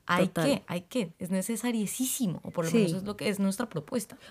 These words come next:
Speaker 2: Bueno, porque finalmente lo que hablabas tú del tema de, de la frustración que a veces da
Speaker 1: Ujú.
Speaker 2: dentro del activismo,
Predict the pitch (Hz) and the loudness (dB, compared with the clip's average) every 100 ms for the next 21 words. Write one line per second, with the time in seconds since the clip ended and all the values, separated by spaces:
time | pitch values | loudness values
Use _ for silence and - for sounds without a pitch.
0 | - 294 220 226 214 233 220 202 208 208 | 4 8 8 6 6 8 10 10 8 8
1 | 262 285 285 214 190 190 202 - 226 226 | 4 6 6 6 6 4 2 2 4 4
2 | 214 233 233 233 233 233 208 175 - - | 2 2 4 4 4 4 2 0 0 2
3 | 196 190 196 190 - 170 180 180 196 202 | 2 2 0 -2 -2 0 2 2 2 2
4 | 202 214 202 220 202 - _ _ _ - | 2 0 2 4 2 0 _ _ _ -6
5 | 156 214 - 196 180 175 - 175 190 190 | 4 4 6 6 6 4 2 2 4 6
6 | 180 175 | 6 2